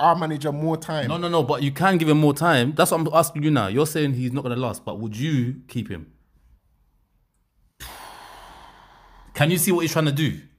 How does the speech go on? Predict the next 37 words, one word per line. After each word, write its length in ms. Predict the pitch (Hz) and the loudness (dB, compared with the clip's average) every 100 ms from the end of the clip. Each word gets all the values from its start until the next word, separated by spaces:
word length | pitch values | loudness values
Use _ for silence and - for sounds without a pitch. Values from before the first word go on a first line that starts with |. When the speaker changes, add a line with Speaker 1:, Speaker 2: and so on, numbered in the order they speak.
| _ | _
Speaker 2:
Can 140 | 120 | -4
you 80 | 131 | -4
see 220 | 131 165 | -2 -4
that 200 | 147 127 | -2 -2
way 160 | 131 139 | 0 0
he's 120 | 135 | -2
trying 160 | 139 127 | -2 -4
to 60 | |
go 140 | 123 131 | -2 -2
with 120 | 120 | -2
his 100 | 110 | -6
team? 240 | - 107 | -6 -8
Can 120 | 101 107 | -6 -8
you 60 | |
see 240 | 107 131 123 | -6 -4 -2
that 300 | 113 - - _ - | -2 -4 -16 _ -12
he's 140 | 107 | -10
trying 160 | - 127 | -4 -4
to 60 | |
build 240 | 107 127 123 | 0 0 0
something 320 | 113 104 95 | -4 -6 -10
here? 220 | 87 80 - | -12 -16 -10
Look 180 | 131 151 | -6 -4
at 40 | |
the 60 | 147 | -4
thing 140 | 151 | -4
we 80 | 135 | -2
watched 260 | 131 117 | -4 -8
the 60 | 120 | -10
other, 160 | 113 117 - | -10 -12 -16
just 200 | 117 - | -16 -12
now 140 | 123 | -10
when 100 | 113 | -8
I 60 | 107 | -10
showed 240 | 107 120 | -8 -10
you. 80 | 95 | -8
Speaker 1:
I 120 | 147 | -10